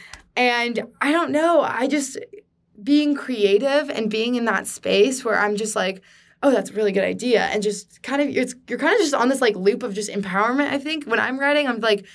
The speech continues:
"Oh, yeah, that was good." And, like, but if it's not good, it's like, "It's not good." I'm, like, tabling that, whatever. Like,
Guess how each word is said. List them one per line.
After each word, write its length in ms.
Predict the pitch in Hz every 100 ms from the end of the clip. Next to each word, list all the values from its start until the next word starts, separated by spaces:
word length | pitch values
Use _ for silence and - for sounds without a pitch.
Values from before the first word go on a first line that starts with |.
| - - -
"Oh, 60 | 320
yeah, 140 | 330
that 100 | 196
was 100 | 196
good." 240 | 233 254 -
And, 100 | 294
like, 160 | 302 247
but 100 | 262
if 140 | 240
it's 140 | 277
not 180 | 247 311
good, 80 | 240
it's 80 | 202
like, 140 | 208
"It's 180 | 185 185
not 140 | 208 196
good." 160 | -
I'm, 140 | - -
like, 160 | 180
tabling 340 | - 220 180 160
that, 140 | 151
whatever. 360 | 220 196 165 120
Like, 240 | 214 208